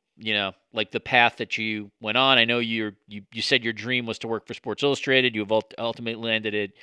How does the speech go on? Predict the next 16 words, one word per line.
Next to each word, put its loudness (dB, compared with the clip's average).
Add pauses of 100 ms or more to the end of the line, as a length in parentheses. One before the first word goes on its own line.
(360)
E 4
S 2
P -2
N, 4
but 0
you've 4
al-, 10
for 10
lack 10
of, 6
uh, 6
it's 0
me 4
filibustering 4
here, 4
but 4